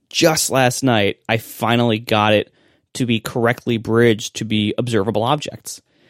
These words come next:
And so now I can use any F C Model class correctly from Swift U I, and it'll correctly update. And that took this horrible hack using, uh, Associated Objects with Objective-C runtime. Like, it's,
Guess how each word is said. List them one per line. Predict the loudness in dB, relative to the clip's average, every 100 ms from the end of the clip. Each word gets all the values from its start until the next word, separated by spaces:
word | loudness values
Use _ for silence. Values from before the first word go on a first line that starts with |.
| _ -4
And | -2
so | 0
now | 2 2 2 2 2
I | 0
can | -2 -4
use | 0 2 2 0 -2
any | 0 2 2
F | 2 -2
C | -2 -2
Model | 0 0 -2
class | 0 0 2 0 -6 -12 _ _ _
correctly | -6 0 0 0 -2 -2 -4 _
from | -6
Swift | -2 0 -2 0
U | 2
I, | 2 2 0
and | -2 -2
it'll | -4
correctly | -2 -4 -2 -6
update. | -6 -6 -6 -6 -8 _ _ _ _ -2
And | 2 2
that | 2 0
took | -2 0
this | 0 -4 -4 _
horrible | -20 -4 4 6 6 4
hack | 2 0 0 0 0
using, | 2 4 2 0 -2
uh, | -2 0 2
Associated | 2 2 4 2 2
Objects | 0 2 0
with | 0
Objective-C | -4 -4 -4 -2 2 4 4
runtime. | 4 4 4 4 2
Like, | 0
it's, | -2